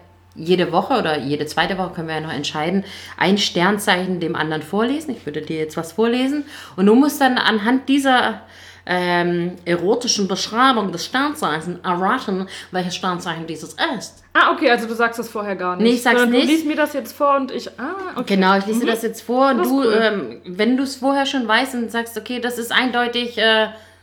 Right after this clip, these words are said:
Speaker 1: ne?
Speaker 2: Ja.
Speaker 1: Dann sagst du's, äh, wenn du's aber komplett anhören möchtest,
Speaker 2: Oh Gott,
Speaker 1: dann
Speaker 2: okay.
Speaker 1: wartest du den Schluss ab. Und, ähm, hier steht leider immer in der Beschreibung drin, um welches Sternzeichen es sich handelt. Deshalb hab ich mir überlegt, ich nenne dieses Sternzeichen nicht X, sondern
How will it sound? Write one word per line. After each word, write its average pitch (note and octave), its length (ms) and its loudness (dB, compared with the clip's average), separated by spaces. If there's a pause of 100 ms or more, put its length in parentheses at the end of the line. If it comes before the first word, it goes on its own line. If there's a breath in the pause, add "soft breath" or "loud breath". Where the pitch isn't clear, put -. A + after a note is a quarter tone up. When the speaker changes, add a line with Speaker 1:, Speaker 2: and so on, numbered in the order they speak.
(120)
Speaker 1:
ne? B3+ 160 2 (320 loud breath)
Speaker 2:
Ja. A#3+ 120 0
Speaker 1:
Dann F3+ 120 0
sagst A#3 260 2
du's, C#4+ 220 -4
äh, G#3 100 0 (120)
wenn G#3 120 2
du's G3+ 140 0
aber F3+ 260 2
komplett F#3 460 -4
anhören F#3+ 380 2
möchtest, F#3 280 -2
Speaker 2:
Oh G3 60 0
Gott, F#3+ 220 0
Speaker 1:
dann A3 140 2
Speaker 2:
okay. G3 220 0 (420 loud breath)
Speaker 1:
wartest E3 300 0
du F3 60 -6
den D#3+ 120 -2
Schluss D#3+ 360 -6
ab. C#3+ 260 -6
Und, D3+ 240 -6
ähm, D3+ 260 -2 (380 loud breath)
hier A3 140 4
steht A3+ 180 0
leider G#3 260 4
immer A3+ 240 4
in A3 140 2
der A#3 80 6
Beschreibung G3+ 480 2
drin, A3 220 2
um F#3+ 160 2
welches F#3+ 200 0
Sternzeichen F3+ 520 -2
es F3 120 -6
sich F3 240 -4
handelt. G#3+ 300 4
Deshalb F3+ 220 0
hab F#3 80 2
ich F3 60 -4
mir F#3 120 2
überlegt, F3 400 2
ich - 220 -8
nenne F3+ 320 2
dieses F#3+ 340 0
Sternzeichen F3 440 2
nicht F3 220 -2
X, - 280 -6
sondern F3+ 260 2